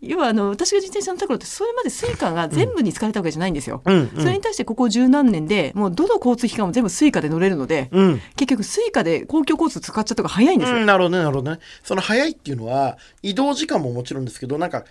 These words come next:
Speaker 2: 心理的なスムーズさですよね。
Speaker 1: そうです、そうです。
Speaker 2: うんうんうん。
Speaker 1: で、その自転車置き場とか探したりですね、お金を払ったりすることが一切なくなるんで、
Speaker 2: うんうんうん。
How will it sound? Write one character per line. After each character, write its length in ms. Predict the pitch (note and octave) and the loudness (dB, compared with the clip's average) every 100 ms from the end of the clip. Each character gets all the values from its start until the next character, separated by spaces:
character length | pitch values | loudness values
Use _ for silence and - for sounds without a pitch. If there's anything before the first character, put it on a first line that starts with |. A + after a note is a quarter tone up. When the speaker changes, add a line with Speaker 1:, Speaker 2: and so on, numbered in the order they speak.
| - | -2
Speaker 2:
心 280 | - D#4+ E4+ | 0 2 0
理 100 | E4+ | 0
的 160 | D#4 | -2
な 100 | D#4+ | -2
ス 160 | - A3+ | -2 0
ム 120 | A3+ | 2
ー 40 | G#3+ | 0
ズ 80 | |
さ 140 | G#3+ C#3 | -2 -4
で 60 | |
す 40 | - | -4
よ 60 | |
ね。 40 | - | 0
Speaker 1:
そ 80 | A3+ | 2
う 20 | |
で 60 | G3+ | 4
す、 60 | |
そ 80 | G#3 | 2
う 20 | |
で 60 | D#3+ | 0
す。 120 | - | -4
Speaker 2:
う 40 | C#3 | -6
ん 20 | |
う 20 | |
ん 460 | C#3 C3+ C3 A#2+ G#2+ | -6 -8 -6 -8 -4
う 20 | |
ん。 40 | |
Speaker 1:
で、 80 | C#4+ | -6
そ 100 | C#4 | 0
の 60 | B3+ | 0
自 100 | A3+ | 2
転 180 | C4+ B3+ | 2 4
車 120 | C4 | 2
置 120 | A#3 | 0
き 0 | |
場 100 | G#3+ | -2
と 60 | F3+ | -2
か 80 | |
探 240 | E3+ F#3+ G#3+ | -2 -2 -2
し 60 | |
た 120 | - A3+ | 0 0
り 60 | |
で 100 | D#3+ | 0
す 100 | F3+ | -2
ね、 180 | F#3 D3+ | -2 -2
お 80 | F#3 | 0
金 180 | A#3+ G#3+ | 0 0
を 60 | |
払 140 | G#3 C4 | 2 -2
っ 60 | |
た 120 | C4 | 0
り 60 | F#3 | -4
す 80 | - | -2
る 80 | G#3+ | -4
こ 80 | |
と 40 | G3+ | 0
が 60 | |
一 80 | A3 | 0
切 260 | C#4 - A3+ | -2 0 -2
な 120 | E3 | 0
く 60 | F3 | 0
な 100 | E3+ | 0
る 80 | |
ん 80 | D3 | -2
で、 80 | C#3 | 0
Speaker 2:
う 80 | F3+ | 2
ん 0 | |
う 40 | |
ん 20 | |
う 40 | F3 D3 D#3 D#3 D3 C#3 | 4 4 2 2 0 -2
ん。 100 | A#2+ | -4